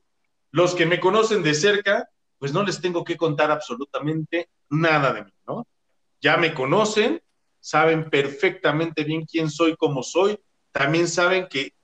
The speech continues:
hay muchas cosas que estoy tratando de cambiar, que no son fáciles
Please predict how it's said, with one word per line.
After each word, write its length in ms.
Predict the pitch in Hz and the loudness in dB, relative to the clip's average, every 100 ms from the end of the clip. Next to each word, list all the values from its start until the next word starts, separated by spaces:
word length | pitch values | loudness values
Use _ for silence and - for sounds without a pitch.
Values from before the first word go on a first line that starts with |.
| _ - | _ 0
hay 160 | 139 | 2
muchas 340 | 147 202 208 - | 2 0 -2 -2
cosas 360 | 196 196 208 | -2 -2 -4
que 80 | - | -8
estoy 160 | 147 _ | -14 _
tratando 360 | 160 156 151 147 | -6 -2 -2 -2
de 100 | 123 | -6
cambiar, 560 | 117 131 170 180 240 - _ _ _ _ | -8 -2 2 2 -2 -8 _ _ _ _
que 120 | 117 | -4
no 140 | 139 | -2
son 240 | 165 180 160 | -2 -2 0
fáciles 680 | 180 180 - 185 220 294 | -2 -2 -4 -2 -2 -4